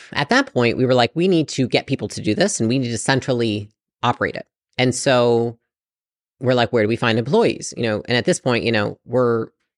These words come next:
like, traveling around the country. We don't really have, like, a home or anything. And I was like, "Oh, my, I keep in touch with all my friends from college. They're all, like, the top salespeople at M L Ms. I should call them."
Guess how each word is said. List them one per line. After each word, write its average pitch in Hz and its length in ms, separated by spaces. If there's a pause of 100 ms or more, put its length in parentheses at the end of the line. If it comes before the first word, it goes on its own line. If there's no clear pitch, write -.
(120)
like, 104 160
traveling 143 340
around 131 100
the 120 60
country. 117 260
We 110 80
don't 139 100
really 143 140
have, 113 400
like, 110 180
a 107 60
home 123 360
or - 20
anything. 110 460 (500)
And 120 580 (280)
I - 40
was 117 120
like, 123 160
"Oh, 151 220 (380)
my, 117 160
I 160 100
keep - 220
in 156 60
touch 135 220
with - 20
all 123 80
my 120 100
friends 113 220
from 127 100
college. - 380
They're 123 100
all, 131 80
like, 139 140
the 127 80
top - 240
salespeople 110 540
at 104 120
M 104 120
L 113 80 (160)
Ms. - 260 (160)
I 123 60
should - 100
call - 160
them." - 220